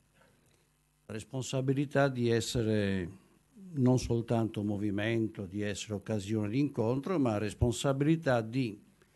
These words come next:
proporre una soluzione politica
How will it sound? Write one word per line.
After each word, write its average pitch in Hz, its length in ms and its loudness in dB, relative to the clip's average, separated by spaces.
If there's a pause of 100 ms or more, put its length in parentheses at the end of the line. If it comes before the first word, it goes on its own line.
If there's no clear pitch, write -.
(680)
proporre 147 680 6
una 143 320 8
soluzione 139 720 4
politica 107 1000 0